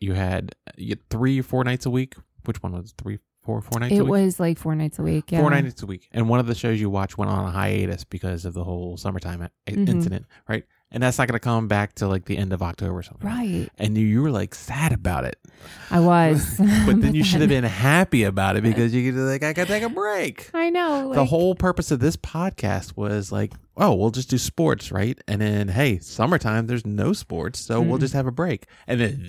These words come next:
Speaker 1: this S happens, and I'm like,
Speaker 2: <laughs>
Speaker 1: "Oh, jeez." So following sports all year round.
Speaker 2: Mm-hmm. We'll
Speaker 1: Uh,
Speaker 2: be like,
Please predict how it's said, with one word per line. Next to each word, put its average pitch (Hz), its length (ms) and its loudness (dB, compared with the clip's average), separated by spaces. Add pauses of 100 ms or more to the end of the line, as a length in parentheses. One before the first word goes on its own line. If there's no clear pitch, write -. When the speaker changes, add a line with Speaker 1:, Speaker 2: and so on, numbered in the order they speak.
Speaker 1:
this 220 340 0
S 98 280 -6
happens, 98 480 -6
and 147 100 4
I'm 160 100 2
like, 175 200 0
Speaker 2:
<laughs> - 0 -
Speaker 1:
"Oh, 98 400 0
jeez." - 500 -14 (760)
So 123 320 2 (100)
following 127 480 2
sports 156 380 -2
all 87 260 -6
year 107 240 -8
round. 131 640 -8
Speaker 2:
Mm-hmm. 214 360 0 (420)
We'll 285 160 2
Speaker 1:
Uh, - 40 0
Speaker 2:
be 302 80 2
like, 302 300 -4